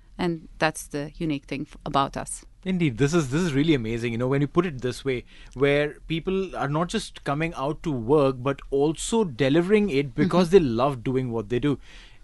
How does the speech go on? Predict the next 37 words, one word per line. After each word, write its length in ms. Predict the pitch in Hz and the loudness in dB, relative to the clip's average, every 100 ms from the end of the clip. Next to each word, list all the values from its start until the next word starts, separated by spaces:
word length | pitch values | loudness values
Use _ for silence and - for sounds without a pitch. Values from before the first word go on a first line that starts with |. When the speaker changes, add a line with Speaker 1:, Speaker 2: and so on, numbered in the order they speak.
| - | -6
Speaker 2:
It 160 | 233 - | -4 0
obviously 340 | 214 262 247 | 2 2 0
comes 320 | 240 196 202 - | 2 2 2 2
in 220 | 196 208 | 2 4
from 240 | 214 196 - | 2 0 0
top 260 | 156 151 - | 0 2 2
to 80 | |
bottom. 440 | 143 113 110 113 117 | 2 2 0 0 0
This 160 | 160 | 2
has 180 | 156 185 | 2 2
to 80 | 190 | 0
Speaker 1:
Mm-hmm. 100 | 196 | 4
Speaker 2:
percolate 500 | 151 139 147 143 147 | 4 4 2 2 0
from 260 | - 147 135 | 0 0 0
people 280 | 123 139 135 | -2 -2 -2
sitting 280 | - 131 127 | -2 -2 0
right 200 | 117 117 | 0 0
up 100 | 113 | -4
at 80 | 113 | -6
the 60 | |
top. 260 | 110 180 135 - - - - - | -2 -4 -4 -12 -20 -20 -20 -10
But 160 | - - | -10 -2
also 400 | - 247 - 277 | 2 2 4 0
people 260 | 190 185 208 | 2 2 2
sitting 260 | - 190 147 | 2 2 2
right 220 | 147 160 | 2 0
up 100 | 143 | -2
at 120 | 131 | -2
the 100 | 127 | -2
top 380 | - 156 123 - - - - | 2 4 2 0 -12 -10 -6
have 300 | - 160 202 | 2 6 6
the 120 | 214 214 | 4 0
opportunity 560 | 143 139 151 160 165 180 | -2 -2 -4 -2 0 0
to 160 | 185 - | -2 2
take 220 | 160 165 | 4 4
learnings 640 | 127 113 131 139 156 160 147 | 2 2 4 4 4 2 -2
from, 460 | - 151 147 143 | -4 2 2 2